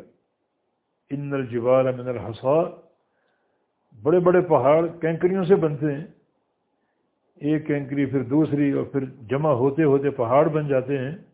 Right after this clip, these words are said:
تو اسی طرح ایک گناہ پھر دوسرا، خواہ وہ چھوٹے ہی کیوں نہ ہوں، لیکن جمع ہوتے ہوتے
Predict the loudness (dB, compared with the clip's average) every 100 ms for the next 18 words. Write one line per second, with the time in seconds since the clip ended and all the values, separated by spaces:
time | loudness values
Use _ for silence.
0 | _ _ _ _ _ _ _ _ _ _
1 | _ _ _ _ -10 -8 0 2 4 4
2 | 2 0 -12 _ _ _ _ _ _ _
3 | 0 2 0 -2 -2 -2 -2 -6 -6 -4
4 | -2 0 0 2 2 2 2 2 4 6
5 | 4 4 2 4 2 -2 -10 _ _ _
6 | _ _ _ _ _ _ _ _ _ -4
7 | -4 -2 -4 -6 -14 -20 _ -4 0 2
8 | 4 2 0 0 0 -2